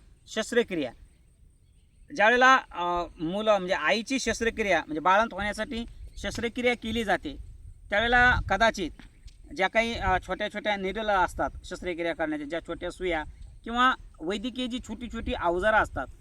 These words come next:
ह्या अवजारांचा, अ, ज्या वेळेला त्या बालकाच्या मेंदूला, अ, धक्का लागतो किंवा डोक्याला धक्का लागतो, त्यावेळेला सुद्धा त्या मुलावर परिणाम होतो आणि अशी मुलं, वाचादोष असलेली मुलं किंवा मेंदूचा पक्षाघात असलेली मुलं,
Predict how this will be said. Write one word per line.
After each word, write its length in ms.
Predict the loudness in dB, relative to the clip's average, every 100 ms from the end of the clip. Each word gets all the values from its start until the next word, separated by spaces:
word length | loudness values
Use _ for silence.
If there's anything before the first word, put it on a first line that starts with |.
| -18 -18 -20 0
ह्या 220 | 6 6
अवजारांचा, 880 | 6 2 2 4 6 4 4 4 4 -2
अ, 140 | -4 0
ज्या 160 | 2
वेळेला 220 | 4 4 2
त्या 140 | 2
बालकाच्या 760 | 4 2 2 -2 0 2 2 2 -2
मेंदूला, 480 | -2 -2 -2 -2 0 0
अ, 100 | 0
धक्का 340 | 0 2 4
लागतो 400 | 2 -2 -12 -12 -12 -14 -14 -16 -10 -2
किंवा 220 | 0 0
डोक्याला 380 | 0 0 2 2
धक्का 260 | 2 2
लागतो, 360 | 2 0 -4 -2
त्यावेळेला 340 | 0 0 0
सुद्धा 220 | 0 -4
त्या 120 | -4 -4
मुलावर 280 | -2 -2
परिणाम 340 | -2 -2 -2 0
होतो 180 | 0 -2
आणि 140 | -2
अशी 180 | -4 -4
मुलं, 280 | -4 -4 -6 -10 -12 -6 0
वाचादोष 500 | 2 2 -2 -2 -2
असलेली 300 | -2 0 -2
मुलं 320 | 2 2 0 -2 -8 -6 0
किंवा 200 | 2 2
मेंदूचा 440 | 0 0 0 0
पक्षाघात 560 | 0 -2 0 0 0 -2
असलेली 300 | -2 -4 -2
मुलं, 300 | 0 -2